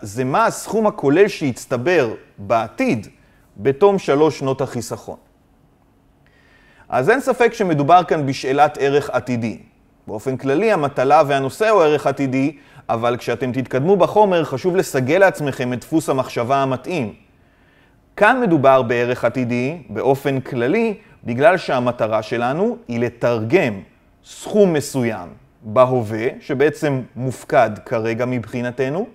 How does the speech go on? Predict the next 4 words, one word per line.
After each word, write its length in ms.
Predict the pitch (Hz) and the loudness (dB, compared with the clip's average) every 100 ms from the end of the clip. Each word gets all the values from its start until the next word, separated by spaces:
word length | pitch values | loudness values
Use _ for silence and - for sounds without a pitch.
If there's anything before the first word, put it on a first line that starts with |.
| _ _ _ _ _ _ _ _ _ _ _ - - | _ _ _ _ _ _ _ _ _ _ _ -20 -8
לסכום 720 | 113 127 123 - - 220 226 | -2 0 0 -2 -4 0 0
עתידי 540 | 156 147 143 139 226 226 | 2 0 0 0 0 -2
שמשקף 640 | - 131 131 131 127 170 151 | -2 -4 -2 -4 -2 -2 0
גם, 300 | 135 135 | 0 0